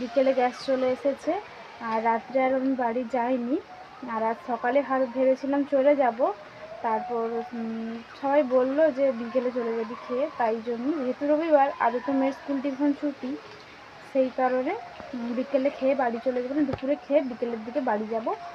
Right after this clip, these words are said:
তো, উম, সেই জন্য একটু কেমন লাগছে জানোই তো, উম, কারণ বাপের বাড়িতে আসলে সব মেয়েরই একটা ইমোশন কাজ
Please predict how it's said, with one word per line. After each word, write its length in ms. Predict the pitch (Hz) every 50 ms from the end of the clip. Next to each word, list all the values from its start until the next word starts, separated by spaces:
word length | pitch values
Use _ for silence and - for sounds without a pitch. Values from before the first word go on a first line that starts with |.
| - - - - - - - - -
তো, 60 | 247
উম, 640 | 240 233 233 233 226 226 233 233 233 233 233 233 233 -
সেই 140 | - 262 247 233
জন্য 180 | 247 247 247 247 247
একটু 200 | 254 - - 262 -
কেমন 300 | 269 247 240 247 247 254 254 247 233
লাগছে 340 | 226 226 226 - - 262 262 277 - - - - - - - - 247 240 226
জানোই 380 | 233 240 240 240 247 254 254 247 226 -
তো, 80 | 247 277 349 - - - - - -
উম, 160 | 240 233 226 220
কারণ 460 | 240 233 233 233 233 233 233 226 226 226
বাপের 260 | 226 226 - 240 240
বাড়িতে 320 | 240 240 240 247 - 254
আসলে 320 | 247 240 233 233 240 247 247 -
সব 140 | - 247 233 233
মেয়েরই 340 | 240 240 240 233 233 247 247 240 233
একটা 280 | - - - 254 254 254 - - - - - - -
ইমোশন 440 | 247 247 247 247 240 - 262 247 240 226
কাজ 180 | 226 214 214